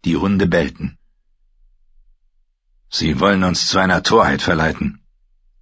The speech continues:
Quoren warf John einen langen Blick zu. „Vergiss deine Befehle nicht.“ „Vielleicht müssen wir die Krähen aufscheuchen“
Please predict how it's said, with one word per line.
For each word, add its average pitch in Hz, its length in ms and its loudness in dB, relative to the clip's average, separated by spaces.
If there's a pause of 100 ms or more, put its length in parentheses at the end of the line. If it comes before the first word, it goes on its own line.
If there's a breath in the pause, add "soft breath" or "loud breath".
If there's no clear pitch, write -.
(260)
Quoren 87 480 0
warf 85 260 -2
John 90 260 0
einen 82 240 0
langen 87 200 0
Blick 87 260 -6
zu. - 240 -8 (720)
„Vergiss 87 640 -4
deine 98 360 2
Befehle 85 600 -2
nicht.“ - 420 -10 (1300)
„Vielleicht 175 840 4 (580)
müssen 143 380 2
wir 160 140 6
die 151 180 6
Krähen 165 460 4
aufscheuchen“ 151 1160 2